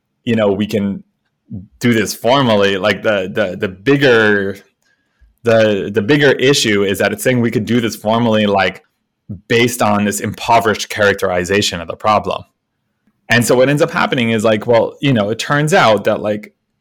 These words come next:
okay, if you take this completely impoverished characterization of the problem, such that you tell me nothing about what's going on, nothing about what decisions being made, nothing about even whether or not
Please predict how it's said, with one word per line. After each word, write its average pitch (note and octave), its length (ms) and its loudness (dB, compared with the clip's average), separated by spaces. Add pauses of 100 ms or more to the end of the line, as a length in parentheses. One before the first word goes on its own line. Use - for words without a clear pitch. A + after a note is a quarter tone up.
(140)
okay, A2+ 300 2
if G#2 120 -2
you A#2+ 60 -2
take C3 180 0
this C#3 180 -4
completely B2+ 760 -2
impoverished A2 640 -2
characterization G#2 580 0
of F#2 60 -4
the F2+ 80 -10
problem, G2+ 280 0
such - 160 -10
that - 60 -8
you - 60 -8
tell - 160 -8
me A2+ 60 -4
nothing G#2+ 500 -2
about F#2 200 -2
what's - 140 -12
going F#2 260 -6
on, F2+ 280 -8
nothing C3+ 260 -2
about G#2+ 140 2
what F#2 100 -2
decisions F#2+ 380 -6
being F#2 180 -6
made, F2+ 220 -6
nothing C3+ 320 -2
about G2+ 340 0
even A#2+ 240 -2
whether G#2 220 0
or G2+ 60 0
not G2 340 -4